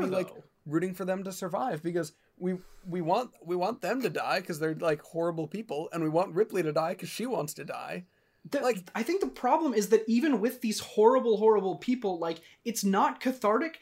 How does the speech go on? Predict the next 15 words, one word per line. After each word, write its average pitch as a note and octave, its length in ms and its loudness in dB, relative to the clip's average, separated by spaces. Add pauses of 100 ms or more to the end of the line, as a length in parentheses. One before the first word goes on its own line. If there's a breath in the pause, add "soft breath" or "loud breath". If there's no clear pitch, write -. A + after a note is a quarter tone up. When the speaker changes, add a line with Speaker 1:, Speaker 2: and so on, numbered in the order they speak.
Speaker 2:
because A#3+ 280 2 (360)
everyone D4+ 540 8
in D4 100 8
the C4+ 80 8
movie B3 420 6
is G3+ 200 2
terrible, A3+ 640 4
and, A3+ 280 2
and A3 140 6
Speaker 1:
Yeah. G3 100 2
Speaker 2:
Ripley A#3 300 6
wants C4 300 4
to C4+ 100 0
die. G#3+ 400 6 (220 loud breath)
Like, A#3+ 200 8